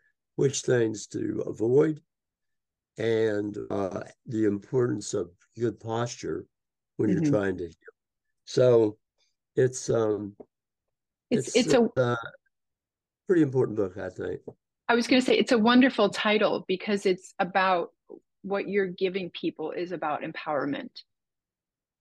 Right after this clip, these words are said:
Speaker 1: Right.
Speaker 2: You know, not
Speaker 1: And
Speaker 2: just
Speaker 1: also,
Speaker 2: for that, but for the long term to say, "This is what you can do
Speaker 1: Yeah.
Speaker 2: to,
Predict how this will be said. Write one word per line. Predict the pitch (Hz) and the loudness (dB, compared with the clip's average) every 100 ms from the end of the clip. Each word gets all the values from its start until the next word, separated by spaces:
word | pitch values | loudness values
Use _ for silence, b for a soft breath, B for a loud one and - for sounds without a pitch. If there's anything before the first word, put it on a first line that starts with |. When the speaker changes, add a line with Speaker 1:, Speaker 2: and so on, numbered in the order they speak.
| _ - | _ -2
Speaker 1:
Right. | 110 87 - _ | -2 -2 -6 _
Speaker 2:
You | 170 156 | -4 -2
know, | 160 143 | 0 0
not | 175 170 139 | 2 4 6
Speaker 1:
And | 175 | 6
Speaker 2:
just | 202 - - | 4 2 -4
Speaker 1:
also, | 127 | 2
Speaker 2:
for | 196 175 170 | 4 4 4
that, | 180 160 147 - _ | 2 0 -2 -8 _
but | 190 - | -6 -6
for | - 170 160 139 _ - _ _ _ | -4 -2 0 -2 _ -20 _ _ _
the | 175 | -4
long | 180 180 185 190 | -2 -2 -2 -6
term | - 143 143 151 | -10 -8 -8 -8
to | - | -8
say, | - 156 | -4 -2
"This | 175 - | -2 -4
is | 190 | -8
what | 165 160 | -4 -2
you | 165 156 | -2 -4
can | - 160 | -6 -6
do | 156 175 160 147 139 b b _ _ - | 4 6 6 4 2 b b _ _ 0
Speaker 1:
Yeah. | 120 123 | 0 0
Speaker 2:
to, | - 196 165 156 135 | 2 4 4 2 0